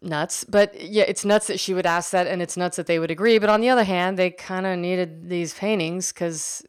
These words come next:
they, they didn't have much in that section. So, you know, they agreed to this. Uh, you know, and you can say, "Well, wall color, well, okay."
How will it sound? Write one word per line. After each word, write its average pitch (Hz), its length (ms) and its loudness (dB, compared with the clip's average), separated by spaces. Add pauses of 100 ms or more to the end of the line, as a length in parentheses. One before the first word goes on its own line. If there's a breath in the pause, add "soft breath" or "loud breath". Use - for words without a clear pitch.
they, 170 200 -2
they 170 260 -6
didn't 175 160 -6
have 190 180 0
much 175 200 -2
in 165 80 -6
that 156 240 -2 (420)
section. 175 540 -4 (500 loud breath)
So, 214 480 6
you 214 160 -2
know, 208 220 6
they 214 160 4
agreed 233 260 2
to 262 80 -2
this. - 560 -6
Uh, 196 260 0
you 254 120 0
know, 202 140 6
and 240 140 0
you 277 80 2
can 262 120 -2
say, 262 180 6
"Well, 254 320 6
wall 190 220 8
color, 180 360 0
well, 160 540 0
okay." - 340 -8